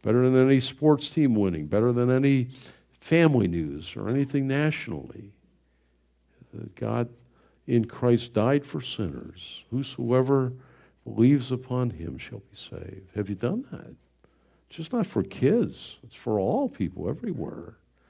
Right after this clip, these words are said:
I wish everyone's eyes turned a certain color, you know, uh, when there's, when they know Christ the Lord is Savior, then, then we know you're in, you know.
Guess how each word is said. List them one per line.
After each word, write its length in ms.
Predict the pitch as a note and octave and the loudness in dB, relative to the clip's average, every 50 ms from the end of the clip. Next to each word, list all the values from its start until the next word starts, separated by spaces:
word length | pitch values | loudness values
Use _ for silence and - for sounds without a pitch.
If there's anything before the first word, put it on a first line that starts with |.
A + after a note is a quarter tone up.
| _ _ _ _ _ _ _ _ _ _ _ - | _ _ _ _ _ _ _ _ _ _ _ -12
I 60 | - | -8
wish 280 | - E3 D#3 B2 - C3+ | -4 -2 -2 0 4 6
everyone's 520 | A#2+ G#2+ G#2+ G#2 G2+ G2 G2 F#2+ F2 - | 6 6 6 4 4 2 0 0 -2 -4
eyes 420 | - G#2 G2 A2+ C3 C#3 B2 - - | -4 2 6 8 8 8 8 6 2
turned 240 | - C3 A2+ G2+ F#2+ | -2 0 0 0 0
a 20 | |
certain 320 | F2+ - - C3+ B2 B2 F#2 | -2 0 2 2 2 0 -2
color, 400 | - - - B2 C3+ B2+ A2 - - - - | -6 0 4 4 6 6 4 2 -2 -8 -10
you 140 | D#2+ E2 D2+ | -8 -6 -4
know, 240 | C#2+ D#2+ F2 F#2 F2+ - - - - - - _ - | -4 -2 -4 -4 -6 -10 -18 -20 -20 -20 -16 _ -2
uh, 220 | A2+ G#2 G2+ G#2 | 2 4 4 4
when 180 | G2+ G2 A2 A2+ | 6 6 6 6
there's, 220 | G#2+ G#2 F#2+ F2+ - | 6 4 2 2 0
when 160 | - A#2+ A2 | 0 2 4
they 140 | G#2+ G#2+ A2 | 6 6 10
know 180 | A2+ C3 C#3+ | 10 10 10
Christ 380 | B2+ B2 - C#3+ C#3+ C#3+ C3+ - | 10 8 10 10 10 10 8 6
the 80 | C#3 B2+ | 2 4
Lord 260 | A2+ B2 C3+ C3+ A#2+ | 8 8 8 8 8
is 80 | G#2+ | 4
Savior, 400 | - - - C3 D3+ F3 C#3+ G#2+ D#2+ | 2 4 6 8 8 8 8 4 0
then, 140 | F#2 G#2 G#2+ | 0 0 2
then 140 | A2+ A2+ | 4 6
we 120 | A2+ A#2+ B2 | 6 8 10
know 160 | C3+ C#3+ D#3+ | 12 12 12
you're 280 | D#3+ D3 C#3+ C#3+ D3+ F3+ | 12 12 12 12 12 12
in, 360 | A3 C4+ B3+ F#3 - D#2 D#2 | 12 12 12 12 12 8 2
you 140 | D#2+ E2+ F2 | -2 2 4
know. 420 | G#2+ C3 E3+ G3 F#3+ F#3+ D#3+ - | 8 8 8 8 8 4 0 -2